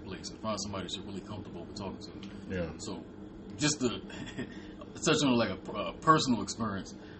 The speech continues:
Speaker 1: like, when I first moved here in August, you know, I shopped around for a barber, and then I found you. And, uh, I think when I first got, yeah, when I, not, not I think, when I first moved here, like, I was, I was depressed like shit. I was depressed all the time, and my anxiety was through the roof. You would've never known it, 'cause, you know, we,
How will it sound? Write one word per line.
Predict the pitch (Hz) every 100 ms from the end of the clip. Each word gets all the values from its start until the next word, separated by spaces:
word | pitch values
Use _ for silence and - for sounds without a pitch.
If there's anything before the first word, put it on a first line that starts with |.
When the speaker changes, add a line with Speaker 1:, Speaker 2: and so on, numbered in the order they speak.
| -
Speaker 1:
like, | 98 95
when | 107
I |
first | 110 120 117
moved | 127 123 110
here | 107
in | 101
August, | 110 107 87 90 -
you | 92
know, | 90
I | 95 -
shopped | 104 92
around | 98 98 95
for | 92
a |
barber, | 90 98 95 92 92 - - - -
and | 98
then | 101
I | 98
found | 107 98 95
you. | 127 113 92 - - - - -
And, | 95 92
uh, | 95 87 85 82 -
I | 104
think | 131
when | 123
I |
first | 123 123 101
got, | 110 104
yeah, | 110
when | 101 101
I, | -
not, | 120 120
not | 120 101
I |
think, | 90 113 95
when | 101
I |
first | 101 139 117
moved | 143 131
here, | 120 98 95 - - - - - -
like, | 117 135
I |
was, | 120 104
I |
was | 127 104
depressed | - 127 107
like | 92
shit. | - 85 73
I | 98
was | 92
depressed | 101 123 95 -
all | 113 117
the | 110
time, | 107 107 90 80 80
and | 92
my | 113
anxiety | 98 98 110 98
was | 87
through | - 95
the | 101
roof. | 117 98 - - -
You | 156
would've | 127
never | 123 113
known | 131 113
it, | 90
'cause, | 92
you | 101
know, | 110
we, | 120